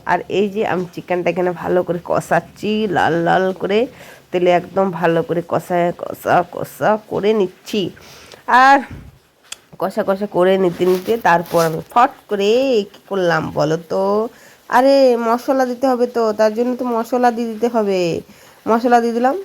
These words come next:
তারপর নামিয়ে নিলাম। <laughs> মানে নামিয়ে নিয়ে নে গো, অনেক কিছু করলাম তবে যেই হয়েছে, কমপ্লিট হয়ে গেল চিকেন কারি।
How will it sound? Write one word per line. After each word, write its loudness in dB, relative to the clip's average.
তারপর 0
নামিয়ে 4
নিলাম। 2
<laughs> 4
মানে 2
নামিয়ে 0
নিয়ে -2
নে 0
গো, 0
অনেক 2
কিছু -8
করলাম 0
তবে 0
যেই 0
হয়েছে, -2
কমপ্লিট -2
হয়ে 4
গেল 2
চিকেন -10
কারি। 2